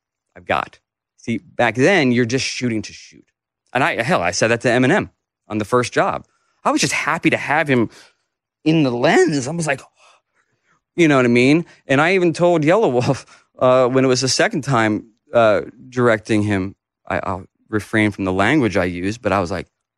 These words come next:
"I'm gonna direct this guy. Like, I'm gonna really go into him." I'm, I'm a, at that point, I was, what, forty-one or something, the, the, the, the second time I worked with him. And it was on. I was like,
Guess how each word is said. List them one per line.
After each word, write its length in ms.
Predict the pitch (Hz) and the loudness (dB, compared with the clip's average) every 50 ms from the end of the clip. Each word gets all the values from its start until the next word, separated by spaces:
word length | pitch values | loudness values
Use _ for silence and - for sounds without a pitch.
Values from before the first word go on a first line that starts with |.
| _ _ _ _ _ _ _ _ _ _ _ _ | _ _ _ _ _ _ _ _ _ _ _ _
"I'm 200 | - 113 127 151 | -6 -2 0 0
gonna 140 | 107 - - | 0 -2 -4
direct 340 | - 57 - 87 101 - _ | -10 -12 -10 -10 -10 -12 _
this 120 | - - | -20 -20
guy. 140 | _ _ _ _ _ _ _ _ _ _ _ - | _ _ _ _ _ _ _ _ _ _ _ -6
Like, 160 | - 98 - - _ - | -6 -6 -6 -8 _ -4
I'm 140 | 110 139 | 0 2
gonna 160 | 147 123 95 82 | 2 2 2 0
really 760 | 80 85 90 98 110 113 117 113 104 98 92 76 78 80 - _ _ _ _ _ _ _ _ | -2 -6 -6 -2 0 2 2 2 2 0 -4 -6 -10 -14 -18 _ _ _ _ _ _ _ _
go 200 | - 107 98 98 | -2 -2 0 2
into 280 | 117 117 117 - - 92 | 2 2 0 -2 -4 -8
him." 100 | 78 90 | -6 -4
I'm, 140 | 190 240 - | -4 -4 -2
I'm 160 | - 320 311 196 | -2 -2 -2 -2
a, 60 | 110 - _ _ _ - | -4 -10 _ _ _ -6
at 200 | 107 95 90 - | -4 -4 -2 -2
that 180 | 101 104 104 | -2 -2 -2
point, 160 | - 95 92 | -4 -8 -10
I 20 | 87 | -10
was, 60 | 87 | -12
what, 140 | 87 73 - | -14 -18 -20
forty-one 540 | _ - 98 98 95 92 92 92 92 95 90 | _ -16 -14 -14 -14 -14 -16 -18 -16 -16 -16
or 40 | - | -18
something, 240 | - - 78 85 - - | -18 -16 -14 -14 -10 -10
the, 120 | 87 80 - - | -10 -10 -10 -12
the, 180 | 98 95 78 - _ _ _ _ _ _ _ _ _ _ | -16 -16 -16 -16 _ _ _ _ _ _ _ _ _ _
the, 140 | 85 78 - _ _ | -20 -20 -20 _ _
the 180 | - 90 82 76 - | -6 -6 -6 -6 -8
second 320 | - - - 107 101 104 90 | -8 -6 -4 -4 -4 -4 -8
time 200 | - 90 87 80 | -8 -8 -10 -10
I 40 | |
worked 240 | 82 80 76 - - | -10 -12 -16 -18 -20
with 100 | _ _ | _ _
him. 100 | - - _ _ _ _ _ _ _ _ _ _ _ _ - | -20 -20 _ _ _ _ _ _ _ _ _ _ _ _ -2
And 100 | 113 123 | 0 0
it 140 | 170 - | 2 2
was 260 | - 123 107 98 - - - _ _ | 0 0 -2 -2 -6 -10 -14 _ _
on. 340 | 101 123 170 160 107 90 - | -2 0 0 0 -2 -4 -8
I 60 | - | -14
was 100 | 104 - | -16 -18
like, 120 | - - | -20 -20